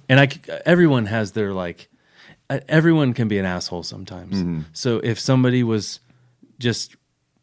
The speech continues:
Speaker 1: okay at something and then they got good and then they got discovered and then the budget went bigger and they
Speaker 2: Mm-hmm.
Speaker 1: stayed legit, there's still gonna be people that think he's an asshole just
Speaker 2: Sure.
Speaker 1: because people get jealous.
Speaker 2: Sure.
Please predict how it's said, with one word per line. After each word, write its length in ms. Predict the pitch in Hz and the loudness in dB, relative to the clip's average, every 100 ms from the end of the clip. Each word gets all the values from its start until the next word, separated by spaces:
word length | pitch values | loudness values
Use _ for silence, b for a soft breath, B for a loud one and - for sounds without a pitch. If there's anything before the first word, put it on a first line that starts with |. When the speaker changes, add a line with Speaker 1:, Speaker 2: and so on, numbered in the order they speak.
| _ _ | _ _
Speaker 1:
okay 460 | 120 120 - 131 123 | 0 0 2 2 2
at 100 | - | 0
something 280 | - 95 120 | -2 -2 0
and 80 | 117 | 0
then 100 | 113 | 0
they 140 | 110 | 0
got 200 | 117 107 | 0 -2
good 240 | 110 113 | -2 0
and 200 | 110 104 | -2 -2
then 80 | 107 | -4
they 100 | 107 | -4
got 180 | 110 113 | -4 -6
discovered 520 | 117 - 110 113 110 | -8 -6 -6 -6 -8
and 120 | 107 | -8
then 120 | 104 101 | -8 -8
the 60 | |
budget 280 | 98 101 110 | -10 -10 -10
went 160 | 113 113 | -10 -8
bigger 260 | 120 123 110 | -8 -6 -6
and 100 | 98 | -6
they 60 | |
Speaker 2:
Mm-hmm. 140 | 95 82 | -6 -2
Speaker 1:
stayed 240 | 104 107 | -2 -2
legit, 400 | 101 95 110 101 | -6 -2 -2 -2
there's 100 | 120 | -4
still 160 | - 170 | 0 2
gonna 180 | 135 107 | 4 2
be 140 | 101 | 0
people 300 | 107 98 95 | -2 -4 -4
that 160 | 92 - | -8 -6
think 180 | 92 | -8
he's 220 | 87 87 90 | -8 -12 -10
an 40 | |
asshole 480 | 87 82 87 87 - B B B | -10 -10 -10 -10 -12 B B B
just 160 | - 202 | -4 -2
Speaker 2:
Sure. 100 | 202 | 0
Speaker 1:
because 180 | 185 143 | 0 2
people 220 | 143 127 | 0 2
get 180 | 107 95 | 0 -2
jealous. 600 | 95 92 95 90 - - - | -4 -2 -2 -6 -8 -10 -6
Speaker 2:
Sure. 260 | 135 85 | -2 -2